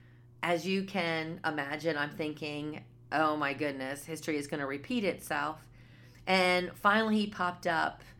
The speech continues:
and he said, "Hey, listen, the golf match can wait. Let me give you a help and bring those groceries in." So he came in, we put the groceries away. A-, he hit,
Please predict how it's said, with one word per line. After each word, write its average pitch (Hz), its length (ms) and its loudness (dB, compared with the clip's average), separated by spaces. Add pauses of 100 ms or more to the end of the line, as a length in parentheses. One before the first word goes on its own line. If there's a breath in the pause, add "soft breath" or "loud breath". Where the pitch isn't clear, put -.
(280 loud breath)
and 170 140 -2
he 165 80 0
said, 156 340 -2
"Hey, 180 260 0
listen, 151 580 -2 (540)
the 165 100 4
golf 156 280 4
match 147 300 0
can 147 180 -6
wait. 131 320 -6
Let 151 200 -2
me 160 100 -2
give 147 220 -2
you 143 100 0
a 143 60 -6
help 127 320 -4
and 135 100 -8
bring 131 160 -6
those 147 220 -4
groceries 240 500 2
in." 160 220 -8 (1000 loud breath)
So 180 480 6
he 180 120 -8
came 220 260 2
in, 180 380 4
we 165 80 -2
put 170 160 -6
the 175 60 0
groceries 160 500 0
away. 139 600 -2 (540 loud breath)
A-, 156 240 2
he 151 360 -4 (100)
hit, - 640 -4